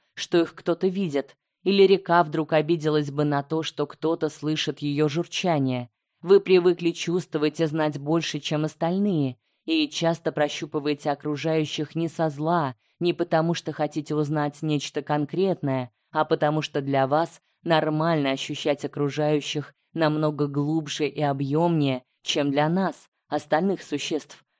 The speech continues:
опирающихся только на стандартные органы осязания.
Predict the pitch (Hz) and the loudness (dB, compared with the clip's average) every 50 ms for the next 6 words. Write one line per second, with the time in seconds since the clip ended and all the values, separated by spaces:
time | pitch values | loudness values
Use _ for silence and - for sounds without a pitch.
0 | _ _ - 156 156 - 160 151 147 143 143 143 - - 147 - - - 143 - | _ _ 0 0 2 4 4 4 6 4 4 2 0 -4 -10 -6 -4 -4 -2 0
1 | 147 143 139 143 147 143 143 139 135 - - 139 135 135 135 139 160 - - 190 | 0 -2 -2 -2 -2 0 0 0 -2 -2 -2 -2 0 2 2 0 0 0 -2 -2
2 | 180 175 - - 160 147 143 143 147 147 147 147 143 139 - - 170 160 160 185 | -2 -2 -2 -2 -2 -2 -2 0 0 2 2 2 0 0 -2 -4 -4 -2 0 0
3 | 175 156 143 127 123 127 123 120 | 2 2 2 0 -2 -4 -8 -10